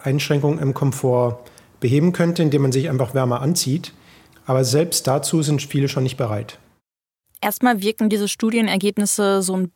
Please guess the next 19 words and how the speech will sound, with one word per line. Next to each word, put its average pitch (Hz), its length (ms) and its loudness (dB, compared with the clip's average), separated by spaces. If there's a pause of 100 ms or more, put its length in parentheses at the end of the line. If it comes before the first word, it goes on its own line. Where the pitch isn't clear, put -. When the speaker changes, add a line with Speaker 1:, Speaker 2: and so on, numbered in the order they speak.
(140)
Speaker 2:
bisschen 190 540 0
widersprüchlich 156 840 -4
auf - 240 -8
mich. - 420 -6
Was - 160 -4
kann - 160 -2
man 254 120 4
denn 240 160 4
jetzt - 400 0
davon 185 480 0 (240)
ableiten? 143 840 -2
Also 156 200 -4
zum 165 180 -4
Beispiel 165 480 0
als - 320 -4
Handlungsempfehlung 180 800 -4
an 160 100 -4
die 156 80 -4
Politik? 156 480 -10